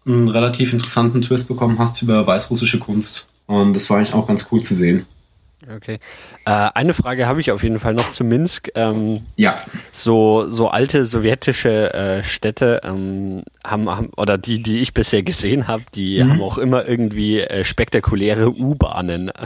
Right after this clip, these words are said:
Speaker 1: Ja, die U-Bahn in Minsk ist auch, ähm, krass. Also die ist erstmal, ähm, im Boden vergraben ohne Ende.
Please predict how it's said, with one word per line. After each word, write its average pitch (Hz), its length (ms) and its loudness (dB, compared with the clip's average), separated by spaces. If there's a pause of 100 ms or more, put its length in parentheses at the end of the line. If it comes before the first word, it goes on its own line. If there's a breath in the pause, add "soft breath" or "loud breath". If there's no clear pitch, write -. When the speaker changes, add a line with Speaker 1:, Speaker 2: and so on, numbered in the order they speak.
(760 loud breath)
Speaker 1:
Ja, 104 460 2
die 107 240 2
U-Bahn 123 360 2
in 117 120 4
Minsk 127 320 0
ist - 320 -4
auch, 123 440 -2
ähm, 110 460 2
krass. - 540 -2
Also 107 140 2
die 107 180 2
ist 120 240 -4
erstmal, 104 580 2 (340)
ähm, 92 60 0
im 92 140 0
Boden 117 260 2
vergraben 101 540 2
ohne 104 220 2
Ende. 135 340 2